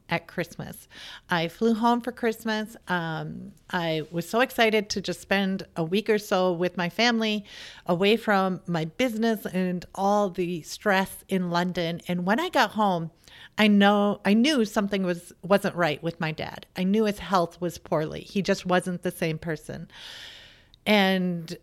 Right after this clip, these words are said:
I didn't have the confidence to say anything to my siblings. And I carried the guilt, I carried the shame with me for well over a year, to the point where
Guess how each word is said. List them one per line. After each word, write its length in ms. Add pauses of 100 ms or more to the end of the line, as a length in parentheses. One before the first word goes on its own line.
(340)
I 120
didn't 220
have 140
the 60
confidence 1080
to 100
say 280
anything 540
to 160
my 160
siblings. 680 (360)
And 640 (440)
I 340 (140)
carried 380
the 60
guilt, 480
I 60
carried 300
the 80
shame 560 (160)
with 400
me 400 (640)
for 260 (340)
well 280
over 200
a 60
year, 460 (1120)
to 140
the 120
point 460
where 360